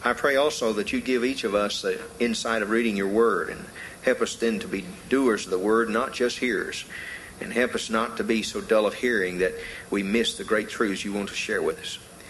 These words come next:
So help all of us here at the New Life Baptist Church and all of our guests and friends to be Bible readers. Help us to read the word every single day. Help us not to give excuses, but help us to give time to it. And then help us to seek your face in prayer.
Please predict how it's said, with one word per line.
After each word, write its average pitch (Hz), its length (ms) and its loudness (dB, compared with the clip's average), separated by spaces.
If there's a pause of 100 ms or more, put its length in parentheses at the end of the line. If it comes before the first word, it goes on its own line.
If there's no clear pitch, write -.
(300)
So 110 140 0
help 123 200 4
all 139 180 6
of 113 80 4
us 110 120 -2
here 120 100 4
at 113 60 2
the 101 80 0
New 117 120 4
Life 113 200 2
Baptist 107 340 0
Church 135 260 0
and 110 80 0
all 117 140 4
of 110 80 2
our 104 300 2
guests 120 400 2
and 120 100 -6
friends 85 480 -2
to 92 100 -4
be 90 120 0
Bible 98 340 2
readers. 95 560 -2 (580)
Help 113 160 2
us - 140 -6
to 110 80 -6
read 104 160 2
the 90 80 0
word 90 180 4
every 95 200 2
single 98 280 -2
day. 92 300 0 (880)
Help 120 160 2
us 110 100 -2
not 131 220 0
to 113 40 -8
give 117 160 2
excuses, - 840 -4
but 92 100 -2
help 104 220 -2
us - 80 -8
to 95 80 -10
give 92 180 -2
time 95 320 0
to - 160 -4
it. - 180 -8 (720)
And 101 140 0
then 104 100 4
help 113 140 4
us 104 140 -2
to 113 80 -8
seek - 260 -4
your 104 200 4
face - 600 -2
in 98 140 -4
prayer. - 360 -2